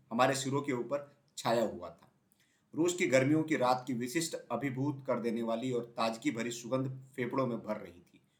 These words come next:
और उससे हृदय में मीठी कसक उठ रही थी। चारों ओर कहीं और ध्वनि कोई स्वर न था। बस कभी कभार ही पास की नदी में किसी बड़ी मछली के उछलने से जोर से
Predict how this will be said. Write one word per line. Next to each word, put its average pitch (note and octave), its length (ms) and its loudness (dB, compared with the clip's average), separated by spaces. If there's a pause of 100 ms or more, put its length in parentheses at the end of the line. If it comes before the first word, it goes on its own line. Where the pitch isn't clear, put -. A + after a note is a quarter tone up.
(160)
और B2 120 2
उससे C3+ 220 2
हृदय B2 260 2
में C#3+ 120 2
मीठी B2 300 -2
कसक - 460 -6
उठ F#2 120 -10
रही F2 200 -12
थी। - 180 -20 (560)
चारों D#3+ 260 8
ओर F3 240 4
कहीं D3 200 4
और B2+ 220 0
ध्वनि C#3 300 0
कोई B2+ 300 -4
स्वर B2 380 -6
न G#2 60 -8
था। - 340 -16 (380)
बस C#3+ 240 0
कभी C#3+ 200 4
कभार C#3+ 360 6
ही D#3 60 2
पास B2 340 -2
की C#3 80 -4
नदी A#2 240 -4
में C3 200 -6
किसी C3 220 -8
बड़ी A#2+ 220 -2
मछली A#2+ 280 -6
के A#2+ 120 -12
उछलने B2 440 -6
से C3+ 120 -8
जोर C3 380 -6
से C3+ 220 -12